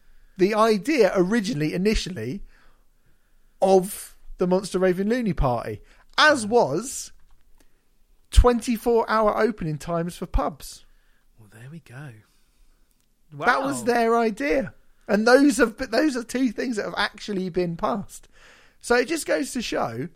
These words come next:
Speaker 1: that although they were fucking deliberately prov-, like, trying to be provocatively ludicrous, it wasn't a complete joke sort of th-, like, you know, the ideas they had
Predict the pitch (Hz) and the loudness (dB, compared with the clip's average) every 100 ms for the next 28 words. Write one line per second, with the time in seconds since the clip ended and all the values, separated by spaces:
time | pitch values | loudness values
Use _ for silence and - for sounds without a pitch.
0 | _ - 160 185 - - - - 202 196 | _ -6 0 0 -2 -12 -14 -2 0 4
1 | 233 247 226 202 180 165 - 214 - 190 | 6 4 4 2 2 -2 -8 -14 -8 -6
2 | 165 147 - _ - 185 196 226 254 - | -4 -8 -14 _ 0 0 0 -8 -8 -6
3 | 202 185 160 151 151 _ - 180 160 135 | -6 -6 -6 -6 -10 _ -12 -10 -10 -12
4 | 131 147 131 165 156 143 139 151 127 147 | -8 -8 -6 -4 -2 -2 -6 -6 -4 -6
5 | - 135 127 117 135 123 139 117 - 80 | -6 -10 -10 -6 -6 -2 -4 -4 -12 -16
6 | - - - - - - - - - 240 | -16 -18 -20 -20 -20 -20 -20 -20 -14 -10
7 | 262 320 302 220 - 220 - 254 226 - | -6 -6 -6 -8 -6 0 2 2 -2 -10
8 | _ _ _ _ _ - 139 190 185 180 | _ _ _ _ _ -20 -6 -2 0 -2
9 | - - - _ _ _ _ _ _ _ | -10 -20 -20 _ _ _ _ _ _ _
10 | - 208 185 - - 190 175 175 190 143 | -8 -4 -4 -8 -12 -6 -6 -4 -6 -4
11 | 151 185 190 254 277 202 175 165 185 160 | -2 -2 -2 -4 -6 -2 -4 -2 -4 -4